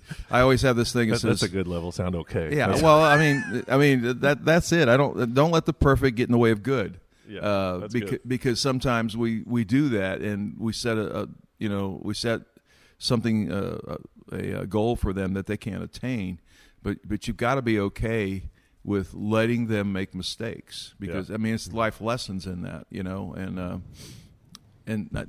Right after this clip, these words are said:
Speaker 2: you know, that's just part of the coaching of everything else as they're coming up, is to encourage them when they need encouragement and tell them when they're doing good, but also not be afraid to say, "Hey, look,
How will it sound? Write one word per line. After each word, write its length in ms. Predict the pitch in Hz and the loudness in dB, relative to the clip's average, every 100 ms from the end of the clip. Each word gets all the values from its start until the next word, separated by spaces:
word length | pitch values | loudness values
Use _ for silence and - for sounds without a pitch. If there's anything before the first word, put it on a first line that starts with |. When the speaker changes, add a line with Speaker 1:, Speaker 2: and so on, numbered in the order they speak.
| 104 | -6
Speaker 2:
you 120 | 123 | -4
know, 140 | 104 98 | -2 -2
that's 200 | 104 - | -4 -4
just 280 | 110 - - - | -8 -10 -14 -2
part 180 | 120 113 | 2 2
of 40 | |
the 80 | 98 | 0
coaching 520 | - 120 127 - 98 | 0 2 2 0 -2
of 100 | 92 | -2
everything 340 | 92 90 92 95 | -2 -2 -4 -2
else 240 | 110 - | -4 -6
as 100 | 90 | -8
they're 100 | 92 | -8
coming 280 | - 98 95 | -6 -6 -4
up, 160 | 113 98 | -4 -6
is 100 | 90 | -8
to 80 | 95 | -8
encourage 400 | 92 104 104 95 | -6 -2 -2 -2
them 140 | 107 | -4
when 100 | 104 | -2
they 100 | 101 | -2
need 220 | 104 123 | -2 -2
encouragement 600 | 110 - 95 98 92 110 | -4 -6 -6 -6 -6 -6
and 100 | 101 | -6
tell 120 | 107 101 | -6 -6
them 80 | |
when 100 | 101 | -4
they're 100 | 101 | -4
doing 260 | 95 107 104 | -4 -4 -2
good, 240 | 107 139 | -4 -4
but 120 | 110 101 | -4 -4
also 340 | 135 - 117 | -6 -6 -6
not 220 | 110 110 | -4 -4
be 100 | 117 | -6
afraid 320 | 110 107 104 104 | -8 -6 -6 -6
to 60 | |
say, 220 | - 98 | -10 -10
"Hey, 100 | 98 | -8
look, 360 | 113 131 80 | -8 -10 -12